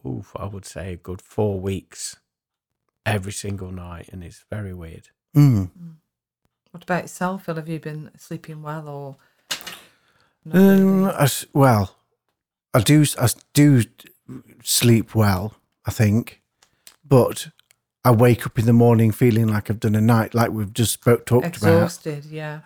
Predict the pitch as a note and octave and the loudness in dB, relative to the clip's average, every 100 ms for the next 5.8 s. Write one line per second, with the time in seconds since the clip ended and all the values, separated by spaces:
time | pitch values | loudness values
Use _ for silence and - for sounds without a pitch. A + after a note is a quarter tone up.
0 | _ C3 A#2 - C#3 C3 F2 G#2 G2+ B2 | _ 2 2 4 4 4 2 0 2 2
1 | C3+ D#3+ D3 A#2+ A#2 C3 G2+ - - B2+ | 2 2 2 2 4 4 4 0 0 2
2 | C3 C#3+ C#3+ A#2+ B2+ B2 B2 A#2 A2 - | 6 6 4 2 2 4 6 6 4 0
3 | - F#3 B2 G#2+ G#2 - A2+ G#2+ G#2 A2 | -6 0 2 2 0 -4 -2 -2 0 -2
4 | G2+ G#2+ F#2+ A#2 G#2+ A#2+ G#2+ G2 - _ | -2 -4 -2 0 2 4 4 0 -8 _
5 | _ _ _ _ A#2+ A#2 A2 | _ _ _ _ 2 4 2